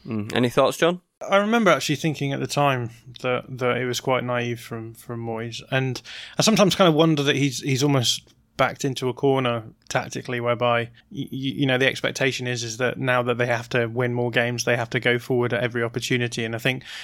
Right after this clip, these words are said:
Speaker 2: that that's a very sort of Brendan Rodgers thing that we've seen with Leicester against us in recent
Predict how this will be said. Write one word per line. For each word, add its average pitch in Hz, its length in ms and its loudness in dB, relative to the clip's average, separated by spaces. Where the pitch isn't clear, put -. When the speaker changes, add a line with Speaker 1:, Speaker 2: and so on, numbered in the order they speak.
Speaker 2:
that 147 180 4
that's 143 220 4
a 151 40 2
very 143 240 6
sort 135 220 0
of 120 80 -4
Brendan 139 340 4
Rodgers 135 380 2
thing 147 180 2
that 143 80 0
we've 135 140 0
seen 147 300 2
with 135 140 0
Leicester 139 520 0
against 131 360 -2
us 143 140 2
in 135 180 0
recent 135 440 0